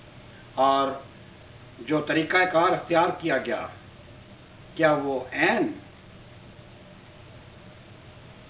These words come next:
आ, खलीफतुल मसीह की हिदायत के मुताबिक था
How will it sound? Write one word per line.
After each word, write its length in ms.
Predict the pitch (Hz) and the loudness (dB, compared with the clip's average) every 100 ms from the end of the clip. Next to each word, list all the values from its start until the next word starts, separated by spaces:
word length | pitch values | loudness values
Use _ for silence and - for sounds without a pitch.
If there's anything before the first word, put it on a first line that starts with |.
| - - - - - - - - - - | -20 -20 -20 -20 -20 -20 -20 -20 -20 -10
आ, 280 | 123 117 117 117 - - - 123 - - - - | -4 -2 -2 -6 -16 -20 -20 -20 -20 -20 -18 -4
खलीफतुल 360 | 143 156 156 | -2 0 0
मसीह 420 | 147 143 - 185 - | -2 -4 -2 -2 -2
की 120 | 143 | -2
हिदायत 440 | 143 120 139 147 160 | 2 4 4 2 0
के 60 | |
मुताबिक 440 | 131 156 160 175 - | -4 0 0 0 -2
था 400 | 180 208 - | -2 -2 -4